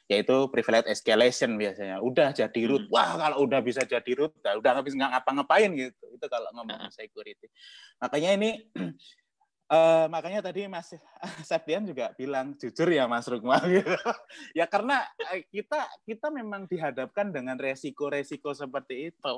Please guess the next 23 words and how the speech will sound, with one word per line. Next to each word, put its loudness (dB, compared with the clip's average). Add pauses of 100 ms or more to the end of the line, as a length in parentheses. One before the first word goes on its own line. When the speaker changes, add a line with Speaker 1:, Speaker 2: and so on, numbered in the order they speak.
Speaker 1:
Kita 2 (260)
Speaker 2:
Betul. -10
Speaker 1:
sebagai 2 (120)
orang 2
yang -4 (200)
memang, -4 (680)
eh, 4
di 2
dalamnya 4
dan 2
berkecimpung, 0 (800)
itu 2
ya, 6 (300)
ya -6
kita -4
harus -4
take -2
risk 0
juga. 4
Karena -2
kalau 0
misalkan -2
nggak -2